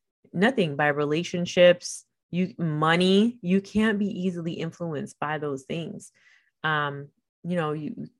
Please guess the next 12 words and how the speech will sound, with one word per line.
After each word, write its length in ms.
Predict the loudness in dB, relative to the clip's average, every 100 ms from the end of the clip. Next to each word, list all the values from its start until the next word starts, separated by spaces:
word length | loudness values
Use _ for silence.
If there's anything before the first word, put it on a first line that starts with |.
| _ -16
you've 480 | -16 -10 -6 -6 2
gotta 300 | 4 6 2
be 160 | -4
careful 460 | -6 0 2 2 -2
about 300 | -2 -2 0
where 240 | 0 0
that 200 | 0 -2
info 400 | -4 -6 -4 -2
is 120 | -4
coming 320 | -6 -8 -8 -8
from. 320 | -10 -10 -12
So 420 | -2 0 0 -2